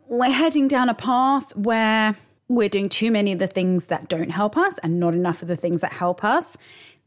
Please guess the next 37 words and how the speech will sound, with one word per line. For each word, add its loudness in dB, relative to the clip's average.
these 0
are 2
kind 0
of -2
like -2
our 0
trigger -2
moments, 0
our -4
red 0
flag -4
moments 0
where -2
we 0
should -4
be -6
able -8
to -10
catch -10
ourselves -2
and -2
realise 0
that -4
we're -2
heading 0
into 0
a -4
place -4
that's -10
not 0
going 0
to -6
be -2
particularly -6
healthy -4
for -4
us. -10